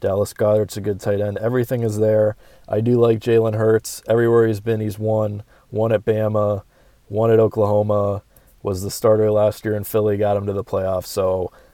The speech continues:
I really like this team to win the division. I know that's been a popular pick. The N F C East never has repeat division winners, so you can kinda throw the Cowboys out to begin with.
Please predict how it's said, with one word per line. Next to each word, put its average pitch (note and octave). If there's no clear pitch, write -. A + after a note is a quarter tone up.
I G#2
really B2
like A#2
this A2+
team A2+
to G#2+
win A2
the G#2+
division. G2+
I F#2
know G2
that's G2
been G2
a F#2
popular G#2
pick. -
The G2
N G#2
F G2+
C G#2+
East G#2
never G#2+
has G#2+
repeat G#2+
division G2+
winners, F#2+
so F2+
you F2+
can F#2
kinda G#2
throw G#2
the G2+
Cowboys G2+
out G2
to G2+
begin A2+
with. -